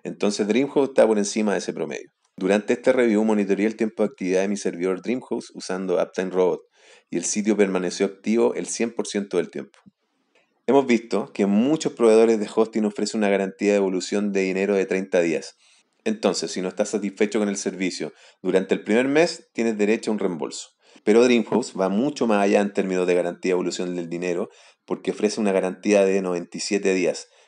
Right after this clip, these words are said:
Esto es más de tres veces la garantía que ofrecen los otros hosting. Cuando un proveedor de hosting ofrece algo como esto es porque tienen confianza en sus servicios. Si pensaran que la mayoría de sus clientes pedirían reembolso, no establecerían esta política. Esta garantía reduce totalmente el riesgo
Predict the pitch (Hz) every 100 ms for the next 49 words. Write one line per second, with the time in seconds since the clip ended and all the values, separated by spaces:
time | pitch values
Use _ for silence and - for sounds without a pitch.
0 | _ 98 - 104 98 98 113 110 107 120
1 | 156 151 139 139 135 110 98 95 - 98
2 | 98 - 98 - 87 85 85 - - -
3 | _ - _ _ - 104 113 123 120 117
4 | 117 113 117 113 101 113 117 113 101 98
5 | 104 131 - 123 - 104 107 107 107 -
6 | 95 - 107 101 101 95 87 - 78 73
7 | 69 - - 90 85 87 98 101 101 92
8 | 87 85 85 87 95 - 95 - 85 -
9 | - 87 82 82 80 80 80 104 104 107
10 | - _ - 101 104 101 95 98 95 101
11 | 101 98 101 85 - - _ - 104 95
12 | 92 101 92 92 98 101 95 90 85 92
13 | 92 - 87 98 107 - 104